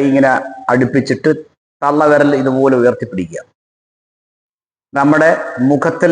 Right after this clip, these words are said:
നിന്നും ഒരടി, ഏകദേശം ഒരടി അകലത്തിലായിരിക്കണം നമ്മുടെ നഖം ഉണ്ടായിരിക്കേണ്ടത്. ഈ കൈ കൊരുത്തു പിടിക്കുന്ന ഈ പൊസിഷൻ ഇതിനകത്തെ എല്ലാ നിലകളിലും ഇത് തന്നെ ആയിരിക്കും കൈയുടെ പൊസിഷൻ.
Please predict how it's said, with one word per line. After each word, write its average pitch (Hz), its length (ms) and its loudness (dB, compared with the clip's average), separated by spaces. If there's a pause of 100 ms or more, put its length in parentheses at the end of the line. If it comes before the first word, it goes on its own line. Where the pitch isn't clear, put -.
നിന്നും 147 260 2 (220)
ഒരടി, 160 420 2 (680)
ഏകദേശം 147 480 0
ഒരടി 151 300 2 (100)
അകലത്തിലായിരിക്കണം 127 800 0 (1080)
നമ്മുടെ 120 320 0 (360)
നഖം 117 300 0 (140)
ഉണ്ടായിരിക്കേണ്ടത്. 98 600 -4 (1900)
ഈ 226 40 4 (560)
കൈ 165 100 4 (120)
കൊരുത്തു 170 360 2
പിടിക്കുന്ന 156 320 4 (100)
ഈ - 20 4 (120)
പൊസിഷൻ 151 380 0 (360)
ഇതിനകത്തെ 147 480 0 (160)
എല്ലാ 151 260 4 (300)
നിലകളിലും 151 480 0 (160)
ഇത് 143 180 -2
തന്നെ 127 200 2
ആയിരിക്കും 127 300 -2 (200)
കൈയുടെ 165 400 2
പൊസിഷൻ. - 340 -8